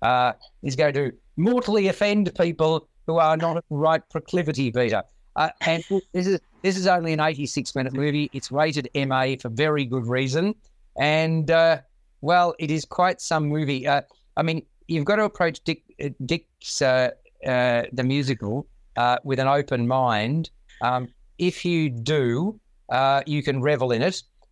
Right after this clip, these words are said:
Otherwise, you could be shooting off an angry email to the Australian Classification Board for having the temerity to even consider registering the movie. <laughs> That, that's kind of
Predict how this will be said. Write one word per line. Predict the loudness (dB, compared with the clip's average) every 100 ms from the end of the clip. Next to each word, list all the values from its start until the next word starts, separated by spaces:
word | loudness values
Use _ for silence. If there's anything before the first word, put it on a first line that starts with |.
| -2
Otherwise, | 0 2 2 2 0
you | -4
could | -6
be | -4
shooting | -2 -2 0 0
off | 0
an | 0
angry | 0 0 -2
email | 0 2 0
to | 0
the | -4
Australian | 0 -2 0
Classification | 0 0 -2 -4 0 0 0 -2
Board | 0 0 -2 -4 -18 _
for | 0
having | 2 0
the | -2
temerity | -2 -2 0 0 -2
to | -4 -2
even | -2 -2
consider | -2 -2 -2 -2
registering | -2 0 -2 -2 -2
the | 0
movie. | -2 -2 -4 -8 -20 -12
<laughs> | -12 -6
That, | -2 -2 0
that's | -2 0
kind | -4 -6 -10 -16 -16 _ -10
of | -6